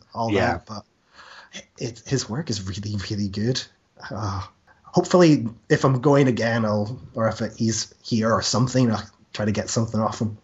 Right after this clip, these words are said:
Speaker 1: But,
Speaker 2: Oh, yeah.
Speaker 1: uh, sorry, I keep, I, I keep derailing.
Speaker 2: Well, no, I, I, I love podcasts where they, they have tangents. That's, that's always fun, you know, and it, it,
Speaker 1: Yeah.
Speaker 2: it gives a more conversational feel to it. So I don't,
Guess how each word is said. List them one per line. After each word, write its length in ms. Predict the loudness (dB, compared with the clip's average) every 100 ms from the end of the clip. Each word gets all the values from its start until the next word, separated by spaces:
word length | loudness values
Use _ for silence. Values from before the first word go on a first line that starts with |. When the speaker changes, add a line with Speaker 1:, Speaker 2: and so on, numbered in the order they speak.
| _
Speaker 1:
But, 160 | -6 -4
Speaker 2:
Oh, 60 |
yeah. 140 | -6 -10 _ _ _ _ -12
Speaker 1:
uh, 160 | -8 -8 -10 _ _ -10
sorry, 200 | -2 0 0
I 20 |
keep, 280 | -2 -6 -2
I, 240 | 2 2 2
I 20 |
keep 200 | 0 -2
derailing. 480 | 0 2 2 -2 -6 -2
Speaker 2:
Well, 200 | 4 6
no, 220 | 6 6
I, 140 | 6 6 4
I, 320 | 0 4 4
I 180 | 4 2
love 300 | 2 0 0
podcasts 520 | -2 -2 -4 -6 -8 -8
where 100 | -6
they, 200 | -6 -6 -6
they 100 | -2
have 180 | 0 -2
tangents. 480 | -4 -10 -10 -14 -6
That's, 300 | -6 -6 -8
that's 240 | -6 -4
always 360 | -2 -4 -4 -6
fun, 300 | -8 -10 -10
you 140 | -8 -4
know, 160 | -2
and 180 | -2 -4 -6 -4
it, 0 |
it, 340 | -2 0 -2 -4 -16 -16 -4
Speaker 1:
Yeah. 220 | 2 4 4
Speaker 2:
it 120 | 4
gives 160 | 2 2
a 20 |
more 160 | 0
conversational 720 | 2 2 0 -2 -4 -6 -10
feel 220 | -16 -18 -16
to 140 | -14
it. 80 | -10
So 100 | -4
I 140 | -4 0
don't, 360 | 0 0 -6